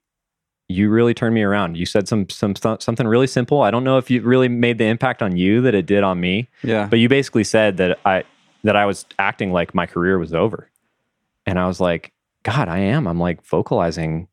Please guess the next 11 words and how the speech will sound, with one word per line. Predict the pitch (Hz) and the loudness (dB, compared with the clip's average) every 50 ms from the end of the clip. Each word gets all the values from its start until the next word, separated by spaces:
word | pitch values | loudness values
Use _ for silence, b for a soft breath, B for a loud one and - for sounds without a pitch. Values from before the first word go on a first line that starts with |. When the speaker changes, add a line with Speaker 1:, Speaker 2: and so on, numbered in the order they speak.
| _ _ _ _ _ _ _ _ _ - | _ _ _ _ _ _ _ _ _ -6
Speaker 1:
that | 90 90 87 | -2 -2 0
I've | 87 85 85 82 | -2 -2 -2 -2
given | 95 95 117 110 | -2 0 0 -2
up." | 131 170 156 - - _ _ _ _ _ _ _ _ _ _ _ _ _ _ _ _ _ _ _ _ _ _ _ _ _ | -2 -2 -4 -4 -8 _ _ _ _ _ _ _ _ _ _ _ _ _ _ _ _ _ _ _ _ _ _ _ _ _
And | 101 95 92 92 | -2 0 0 0
I, | 92 98 104 107 107 104 - - | 0 0 0 0 0 -2 0 0
that | 110 127 - - | 0 0 0 -2
set | - 170 - | -4 -4 -2
me | 160 | -4
straight, | - - - 143 147 - | -2 0 0 0 0 2
dude. | - 98 101 104 113 | 0 0 0 0 -4